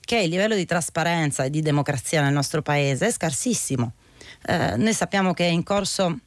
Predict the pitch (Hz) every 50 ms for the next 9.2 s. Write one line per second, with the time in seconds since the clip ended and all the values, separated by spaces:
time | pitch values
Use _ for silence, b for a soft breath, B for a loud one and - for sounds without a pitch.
0 | _ _ _ _ _ _ - - _ _ - - - - 180 190 165 185 175 165
1 | 151 - 175 160 160 160 185 196 202 180 160 143 - - 139 123 113 B B B
2 | B B B - 147 131 - 147 156 165 180 175 - - - 190 175 - 175 175
3 | 175 180 180 160 156 156 143 - - - 156 156 156 156 156 156 160 160 147 143
4 | 139 135 - 135 127 120 - 139 135 135 135 123 - 170 170 170 170 165 147 -
5 | 170 156 B B B B B - 170 185 185 160 151 143 - 160 143 139 135 123
6 | - 139 139 139 127 - 135 139 147 160 165 165 165 165 165 160 147 160 160 156
7 | 151 - 147 147 151 147 131 143 135 - - 156 143 123 - 147 131 139 123 123
8 | - - 156 165 175 143 - 135 123 135 131 131 123 139 135 135 - - 180 170
9 | 165 151 139 131